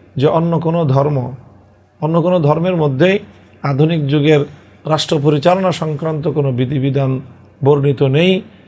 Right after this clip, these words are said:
প্রামাণ্য কোনো উপায়ে। কাজে অন্য কোনো ধর্মগুলো কোনো রাষ্ট্রকে সেই ধর্মের আলোকে পরিচালনা করার দাবি করে না। কাজে সেই ক্ষেত্রে ইসলাম ধর্ম ছাড়া অন্য কোনো ধর্ম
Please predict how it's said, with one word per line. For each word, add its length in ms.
প্রামাণ্য 440
কোনো 220
উপায়ে। 380
কাজে 220
অন্য 260
কোনো 200
ধর্মগুলো 680
কোনো 200
রাষ্ট্রকে 560
সেই 200
ধর্মের 380
আলোকে 360
পরিচালনা 600
করার 360
দাবি 320
করে 240
না। 140
কাজে 200
সেই 200
ক্ষেত্রে 440
ইসলাম 400
ধর্ম 300
ছাড়া 200
অন্য 360
কোনো 300
ধর্ম 460